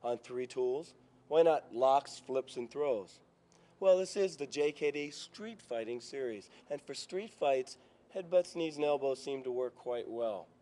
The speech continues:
When you're in a range that you can throw your elbow or your head or your knee at a guy's groin,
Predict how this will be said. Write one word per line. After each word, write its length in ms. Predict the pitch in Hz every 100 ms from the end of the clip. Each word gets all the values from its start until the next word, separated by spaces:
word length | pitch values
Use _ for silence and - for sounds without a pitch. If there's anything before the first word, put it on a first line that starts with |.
| _ _ _ - - -
When 160 | 135 147
you're 240 | 220 269
in 100 | 262
a 80 | 196
range 840 | 170 175 170 147 127 110 104 - - _ _
that 180 | 123 135
you 120 | 170
can 140 | 185
throw 240 | 170 175 156
your 220 | 147 160 151
elbow 320 | 151 143 127
or 280 | 117 117 113
your 220 | 120 151
head 400 | - 160 139 123
or 180 | 127 117
your 260 | 143 156 - -
knee 380 | 143 160 151 127
at 80 | 123
a 40 |
guy's 400 | 110 135 135 131
groin, 580 | 117 123 143 131 110